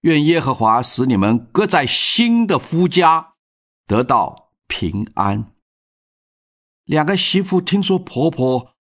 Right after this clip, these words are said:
要他们各自回自己的娘家去，就上来抱住婆婆大哭，表示愿意跟婆婆一同回伯利恒。拿俄米揉着两个媳妇说，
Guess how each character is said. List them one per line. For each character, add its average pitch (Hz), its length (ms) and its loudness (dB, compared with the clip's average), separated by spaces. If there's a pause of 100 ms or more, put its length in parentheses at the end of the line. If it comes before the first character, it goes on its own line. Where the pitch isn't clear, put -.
(420)
要 156 180 2
他 143 160 0
们 135 240 -2
各 202 140 0
自 190 160 -2
回 123 200 -2
自 139 180 -4
己 101 140 0
的 95 140 -2
娘 101 300 0
家 117 160 0
去， - 400 -4 (480)
就 135 120 -4
上 120 440 -2
来 95 120 0
抱 127 320 0
住 104 200 -4
婆 98 200 -8
婆 90 380 -2
大 - 380 -4
哭， - 280 -2 (680)
表 123 180 2
示 151 220 0
愿 175 240 2
意 143 160 0
跟 165 300 0
婆 131 200 -2
婆 117 400 -4 (260)
一 226 100 0
同 117 200 -2
回 107 240 -2
伯 101 300 -4
利 113 140 0
恒。 82 240 -8 (1600)
拿 151 240 2
俄 202 40 2
米 120 540 0 (500)
揉 110 260 2
着 139 180 0
两 123 180 2
个 135 100 -2
媳 - 260 0
妇 139 200 -2
说， 110 500 -2